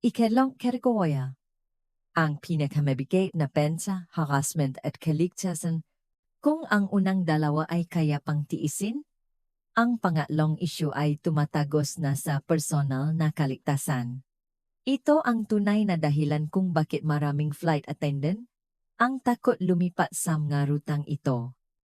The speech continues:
Una, ang laganap na sexual harassment.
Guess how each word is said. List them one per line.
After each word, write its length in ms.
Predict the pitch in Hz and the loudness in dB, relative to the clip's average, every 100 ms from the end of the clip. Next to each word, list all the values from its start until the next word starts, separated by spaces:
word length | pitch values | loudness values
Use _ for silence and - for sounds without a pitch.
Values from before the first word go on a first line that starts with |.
| _ _ | _ _
Una, 560 | 262 233 151 143 190 - _ _ _ - | 2 4 2 0 -4 -8 _ _ _ 0
ang 240 | 254 277 | 0 2
laganap 480 | 262 220 220 226 233 196 | 0 2 2 0 -2 -2
na 240 | 190 196 | 0 0
sexual 560 | - 190 - - 165 151 147 | -2 -6 -6 -4 -2 -2 0
harassment. 640 | 151 139 - 143 127 | 2 0 -2 -4 -6